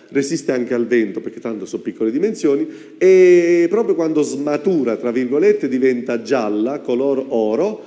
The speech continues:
e il sapore è molto simile a quello delle albicocche. Assomiglia un po' a un'albi-, ricorda le albicocche più aromatiche.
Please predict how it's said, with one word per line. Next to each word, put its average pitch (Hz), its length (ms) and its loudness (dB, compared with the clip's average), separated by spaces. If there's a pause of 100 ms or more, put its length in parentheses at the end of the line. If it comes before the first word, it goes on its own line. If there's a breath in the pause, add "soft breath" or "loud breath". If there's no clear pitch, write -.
(160 loud breath)
e 151 120 0
il 160 80 2
sapore 196 500 -2
è 175 40 0
molto 170 300 -2
simile 160 320 0
a - 20 -10
quello 147 220 -2
delle 123 400 0
albicocche. 104 800 -6 (1400)
Assomiglia 156 440 0
un 143 60 -4
po' 151 220 -2 (180 loud breath)
a 127 100 -4
un'albi-, 135 320 0
ricorda 151 520 0
le 143 120 4
albicocche 131 680 0
più 127 180 0
aromatiche. 107 720 -4